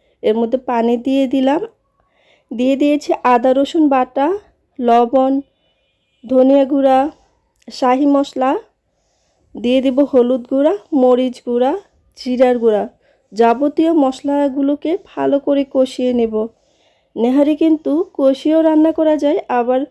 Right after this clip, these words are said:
সমস্ত মশলা দিয়ে একবারে চুলায় বসিয়ে দেওয়া যায়। আজকে আমি কষিয়ে রান্না করছি। মশলাটাকে ভালো করে কষিয়ে নেওয়ার জন্য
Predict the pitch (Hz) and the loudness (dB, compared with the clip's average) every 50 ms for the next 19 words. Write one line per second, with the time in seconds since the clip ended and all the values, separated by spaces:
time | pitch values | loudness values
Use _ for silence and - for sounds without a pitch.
0 | _ _ _ _ _ _ _ _ - - 269 262 269 277 285 - - - 311 285 | _ _ _ _ _ _ _ _ -8 -4 -2 0 0 0 -2 -2 -4 -2 0 0
1 | 269 262 262 - - 277 294 269 269 285 285 294 - - - - 240 226 220 226 | 0 0 -2 -4 -4 -4 -4 -2 -2 0 0 0 -2 -2 -4 -4 -4 -4 -4 -4
2 | 262 262 277 320 381 453 - _ _ _ _ _ _ - - 269 262 254 254 262 | -2 -2 0 0 -2 -4 -6 _ _ _ _ _ _ -8 -6 -2 0 0 2 2
3 | 262 262 269 - _ _ _ _ _ _ _ _ _ _ - 233 214 233 233 247 | 0 0 -2 -6 _ _ _ _ _ _ _ _ _ _ -14 -2 2 2 2 2
4 | 240 - 262 254 240 226 226 214 208 208 196 208 202 202 - - 214 226 - - | 2 2 2 2 4 4 2 2 2 0 0 -2 -4 -4 -4 -6 -6 -6 -6 -4
5 | - 277 285 285 - - 262 269 269 - 294 311 302 294 294 294 302 302 - 294 | -2 -2 -2 -2 0 0 -2 -2 -2 -2 -2 0 0 0 2 0 0 -2 -2 -6
6 | 285 - - - 349 349 466 - _ _ _ _ _ _ _ _ _ _ _ _ | -6 -8 -6 -2 0 0 0 -2 _ _ _ _ _ _ _ _ _ _ _ _
7 | _ _ _ _ _ - 240 247 254 - - 277 269 277 277 285 311 302 - - | _ _ _ _ _ -6 -4 -4 -4 -2 -4 -2 -2 -2 -2 -2 -2 -4 -2 -2
8 | 285 247 247 262 262 285 285 294 302 - - 269 269 - - 294 294 294 302 302 | 0 0 0 0 0 0 0 0 0 0 0 -2 0 0 -2 0 0 2 2 2
9 | 302 285 294 294 302 | 0 0 0 0 0